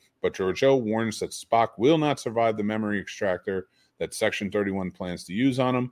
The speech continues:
Georgiou helps Burnham stage an attack and allows Burnham and Spock to escape the ship.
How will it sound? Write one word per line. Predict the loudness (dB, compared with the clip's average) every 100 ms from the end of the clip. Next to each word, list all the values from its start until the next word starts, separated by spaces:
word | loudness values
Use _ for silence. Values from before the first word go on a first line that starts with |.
| -2
Georgiou | 0 2 6 8 8
helps | 8 6 6
Burnham | 6 8 8 6 0
stage | 4 8 8 6
an | -2
attack | 2 2 2 -2
and | -4
allows | -2 0 0 0
Burnham | -2 0 0
and | -2
Spock | 0 0 0
to | -6
escape | -12 -8 -8 -8
the | -12
ship. | -8 -6 -8